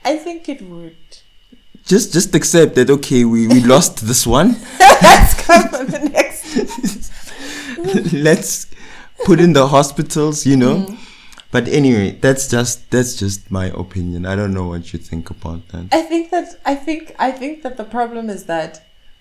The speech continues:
Speaker 1: the, the s-, I think that the problem is that we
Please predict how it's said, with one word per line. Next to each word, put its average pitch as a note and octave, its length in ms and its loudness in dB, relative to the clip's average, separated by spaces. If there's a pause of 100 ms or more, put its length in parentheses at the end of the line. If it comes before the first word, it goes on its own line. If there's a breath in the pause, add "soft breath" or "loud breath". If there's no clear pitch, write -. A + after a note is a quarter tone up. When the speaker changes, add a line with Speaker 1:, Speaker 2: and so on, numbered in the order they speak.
(160)
Speaker 1:
the, G3 480 -2 (260)
the G3+ 160 -8
s-, - 200 -10 (640)
I D4+ 40 2
think G4 220 -6
that G4 140 -10
the F4+ 60 -10 (100)
problem E4+ 260 -2
is C#4 120 -12
that A#3+ 220 -4
we A#3 140 -10